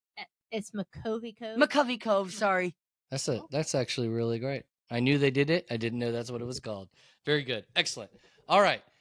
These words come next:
Speaker 3: Uh, well, that has been fun and energetic, uh, and, uh, and interesting. So, Parker, tell everybody, who are we gonna be hearing from this week on The Fan and Fanatic?
Speaker 2: Coming up this week on the show,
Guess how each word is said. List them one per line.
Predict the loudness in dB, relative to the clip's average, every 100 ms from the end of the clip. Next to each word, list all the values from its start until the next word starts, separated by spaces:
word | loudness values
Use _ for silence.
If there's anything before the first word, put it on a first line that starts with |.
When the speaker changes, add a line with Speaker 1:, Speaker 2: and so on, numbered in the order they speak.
| _ -4
Speaker 3:
Uh, | -2 0
well, | -2 -2
that | 2 2
has | 0 -2
been | -2 -2
fun | -2 -4 -2 -2 -6 -4
and | 2 2 2 -2 -6 -4
energetic, | 0 0 2 0 0 -4 -10 -20 _ _ -8
uh, | -2 0 0 0 -2
and, | 0 0 0 -4 -2
uh, | -2 -2 -4
and | 0
interesting. | 0 0 -6 -8 -8
So, | 0 2 2
Parker, | 2 2 2 0 -2 -6 _ _ _ _ _
tell | 0 2
everybody, | 2 0 0 0 0 -2 -6 -10 -8
who | -4 -2 -2 -2
are | 0
we | 0 0
gonna | 0 0
be | 0 0
hearing | 0 2 2
from | 0 2 4 4 0 -2
this | 0 0 0
week | -2 -2 -2
on | 2 4 4 2
The | -2
Fan | 0 0
and | -2 -4
Fanatic? | -2 -2 -2 -8 _ _ _
Speaker 2:
Coming | 0 2 6
up | 6 6
this | -2 -2
week | -2 0
on | 0
the | -2
show, | 0 0 -2